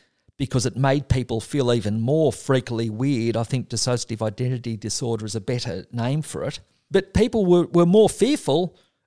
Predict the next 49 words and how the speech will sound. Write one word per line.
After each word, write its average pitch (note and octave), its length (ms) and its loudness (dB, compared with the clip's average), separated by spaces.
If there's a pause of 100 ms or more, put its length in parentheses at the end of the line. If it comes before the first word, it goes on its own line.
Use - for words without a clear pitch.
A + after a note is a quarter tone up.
of D#3 120 -2
having F3 300 0
a D#3 40 2
dissociative F#3 640 0
condition C3+ 460 -2
than D3 140 0
they D3+ 140 2
were F3 260 2
of E3 160 -4
being F3 180 0
psychotic. - 760 -4 (480)
And D3 160 0
so, D3 560 2
yeah, G3 240 0
I C#3 80 4
think A#3 240 -2
this D#3+ 220 -4
gets - 340 -4
at D3+ 100 -4
the F3 160 0
importance F3 540 -2
of D3 160 -4
trying F#3 460 0
to F3+ 360 2
appreciate D#3+ 760 -2
people's C#3 340 -2
experience - 880 -2 (680)
and D3+ 240 2
look E3+ 160 2
at D#3+ 100 4
what D#3+ 220 2
language C#3+ 540 0
they D3+ 220 4
use D3 640 6
and B2 160 -2
what C3+ 180 0
language C3 460 -4
that A#2 180 -4
we C#3+ 140 -2
use D3 640 0
and B2+ 160 -4
realise B2+ 260 2
it's A#2 160 -4
all F#3 240 4
difficult D#3 500 0
and C#3 100 -6
it's C3+ 120 -2
all E3 200 0
complicated, D3+ 840 -2